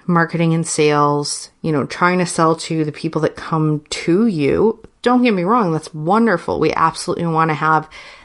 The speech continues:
that flow of people. But if you are sleeping on the ability to generate revenue whenever you want, you are missing out on a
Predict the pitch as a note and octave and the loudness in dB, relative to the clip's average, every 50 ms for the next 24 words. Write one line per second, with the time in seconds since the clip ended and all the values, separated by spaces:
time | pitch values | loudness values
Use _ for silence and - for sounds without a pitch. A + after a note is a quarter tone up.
0 | _ _ - D#3+ - - - - - - D#3+ E3+ E3 D#3+ D#3+ E3 E3+ - - D#3 | _ _ -2 -2 -2 -2 -6 -8 -4 0 2 2 4 4 4 2 2 0 -4 -4
1 | - - - - D#3+ D3+ D#3+ - - A#3+ C4 D4+ F4 F4+ - - - - - - | -6 -12 -6 -4 -4 -4 -2 0 0 2 2 2 2 0 -4 -12 -20 -20 -20 -20
2 | - - - - _ - F3+ E3 - A3 A#3 A#3+ G#3+ - - F#3+ - - G#3 G#3 | -20 -20 -20 -14 _ -6 -6 -2 0 2 2 2 2 0 -4 -4 -2 0 2 4
3 | G#3+ G3 F3 - - - - A#3+ B3 B3 C4 A#3+ G#3+ G3 F#3 F3 F3 F3 E3+ E3 | 4 2 0 -2 -6 -2 0 0 0 2 2 2 4 4 2 2 2 4 4 2
4 | E3 D#3+ E3 E3+ - _ _ _ _ - F#3+ F#3+ F3+ D#3+ D3+ - F3 E3+ F3+ G3 | 2 0 -2 -4 -8 _ _ _ _ -2 0 0 0 0 0 2 2 4 4 4
5 | G3+ A#3 B3 A#3+ A#3+ A#3+ A#3+ A#3 A#3 - - - - - F#3+ F#3 F#3 F3+ F3+ F3+ | 4 2 2 2 2 2 0 -2 -4 -6 -10 -8 -4 0 0 2 4 4 4 4
6 | F3+ F3+ F3 - - - - F3+ F#3 F#3+ G3 F#3+ E3+ - D#3+ E3 E3+ F3 F3 E3+ | 4 2 0 -2 -4 -2 0 0 2 2 2 2 2 0 0 0 2 2 0 0
7 | D#3+ D#3 D3+ D3+ D3+ D3 D#3 E3 E3 D#3+ D3+ D3 D3 D3 D3 D3+ F#3+ A3+ A#3 - | 0 0 -2 -2 -2 -2 -2 -2 -2 -4 -4 -4 -2 0 2 2 2 2 0 -2
8 | - E3+ G3 A3+ A#3 A3 G3 F#3 F3+ - - A3 G#3+ F#3+ D#3+ D#3 D#3+ - - - | -4 -2 0 2 2 2 2 0 -2 -2 -2 -2 0 0 0 -2 -4 -6 -6 -6
9 | D3+ D3 D3 D#3 - - - D#3 D3+ D3 C#3+ C#3+ | -4 -4 -4 -4 -8 -10 -10 -6 -4 -4 -4 -6